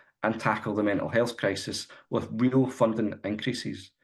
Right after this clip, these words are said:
We'll put forward a true N H S recovery plan that values staff and promotes health. We'll prioritise the delivery of economic growth in all parts of the country to create jobs, boost incomes, reduce poverty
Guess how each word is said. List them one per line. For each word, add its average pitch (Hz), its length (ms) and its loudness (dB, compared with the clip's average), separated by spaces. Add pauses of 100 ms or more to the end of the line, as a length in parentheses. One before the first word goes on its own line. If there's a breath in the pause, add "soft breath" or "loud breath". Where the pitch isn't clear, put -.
(420 soft breath)
We'll 131 120 4
put 143 200 2
forward 135 380 4
a 120 60 0
true 135 500 2
N 117 160 0
H 117 220 -4
S 107 220 -4
recovery 123 420 -2
plan 85 320 -4
that - 200 -4
values 123 360 2
staff - 360 -6
and 107 120 -8
promotes 107 400 -6
health. 113 420 -4 (640 soft breath)
We'll 135 80 4
prioritise 131 800 2
the 117 100 -4
delivery 110 500 2
of 107 200 -2
economic 127 420 0
growth 101 380 -4
in 117 160 0
all 139 260 4
parts 123 360 -2
of 107 100 -6
the - 80 -12
country 117 480 -4 (260 soft breath)
to 107 120 -8
create 143 340 2
jobs, 107 420 0 (340)
boost 135 240 0
incomes, 110 540 -2 (200)
reduce 135 280 2
poverty 107 560 -2